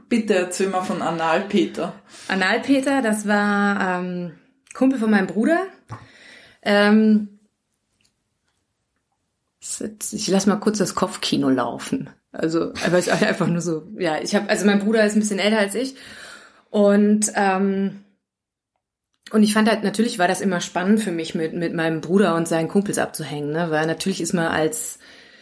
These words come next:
Speaker 2: Teenager und so, ist, nix ist cooler, als wenn du einen älteren Freund hättest, ne? Da wärst du
Speaker 1: Mhm.
Speaker 2: natürlich im Ranking, in der, in der Schule wärst du,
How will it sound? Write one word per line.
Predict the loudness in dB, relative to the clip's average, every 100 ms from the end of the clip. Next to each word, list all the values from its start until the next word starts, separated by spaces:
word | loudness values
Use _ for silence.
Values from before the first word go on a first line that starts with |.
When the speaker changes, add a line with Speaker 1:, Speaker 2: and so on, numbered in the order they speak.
| -20 -20 -6
Speaker 2:
Teenager | -2 0 2 2
und | 2
so, | 2 2 2 -2 -10 -16 -8
ist, | -4 -4
nix | -4 -2 4 4 4
ist | 0 0
cooler, | 2 4
als | 2 2
wenn | 0
du | 2
einen | 2
älteren | 2 2 0 -4
Freund | -6 -10 -10
hättest, | -10 -8 -8 -6
ne? | -4
Da | 0
wärst | 2 4
du |
Speaker 1:
Mhm. | 4
Speaker 2:
natürlich | 4
im | 2 -2
Ranking, | 2 2 0 -4 -6
in | -6 -4
der, | -2 -4 -4
in | -4
der | -4
Schule | -2 0 0 2
wärst | 2 0 -4
du, | -8 -6 -6 -6